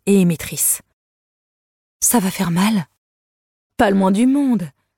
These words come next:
la rassura Magda. Tout ce que vous avez à faire, c'est de vous détendre et de penser à ce que vous voulez lui dire. Elle ne le comprendra pas, mais elle va recevoir les ondes que votre cerveau produira.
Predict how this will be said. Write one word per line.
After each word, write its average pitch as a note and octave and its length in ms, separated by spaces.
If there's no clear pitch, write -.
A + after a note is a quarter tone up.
la E3+ 140
rassura E3 380
Magda. D#3 380
Tout C#4 80
ce - 80
que C#4+ 80
vous G#3 180
avez F3+ 140
à F3 80
faire, A#3+ 400
c'est - 140
de G#3+ 80
vous F#3 160
détendre - 540
et A#3+ 120
de B3 80
penser C4 480
à G3 120
ce - 100
que G#3+ 120
vous F3+ 200
voulez F#3 260
lui - 160
dire. - 380
Elle F#3+ 160
ne F#3 80
le F#3+ 100
comprendra F#3 480
pas, A#3+ 240
mais A3+ 120
elle A3 100
va F#3+ 120
recevoir G3 440
les E3+ 280
ondes F#3+ 180
que - 140
votre F3 240
cerveau E3+ 340
produira. C#3+ 480